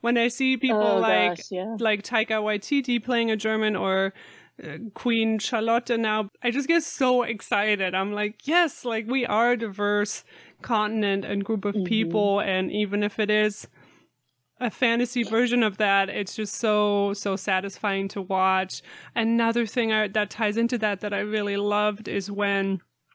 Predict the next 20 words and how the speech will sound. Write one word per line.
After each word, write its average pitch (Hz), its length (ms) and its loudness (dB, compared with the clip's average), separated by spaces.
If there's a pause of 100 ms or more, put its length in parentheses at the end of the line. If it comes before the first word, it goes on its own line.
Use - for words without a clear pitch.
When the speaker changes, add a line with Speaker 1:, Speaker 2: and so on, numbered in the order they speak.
(420)
Speaker 1:
Marina 247 480 4
is 214 240 -2
first 220 320 -2
introduced 214 640 0
on 202 120 0
the 196 80 0
show, 190 540 -2 (760)
and 226 140 0
the 220 40 0
mom 220 360 2
says, 208 260 -2
"Oh, 277 240 4
she's 269 300 -2
just, - 320 -4
you 233 80 0
know, 214 140 0
some 226 240 0
farmer's 220 500 0
daughter. 202 680 2
Like, 185 300 -2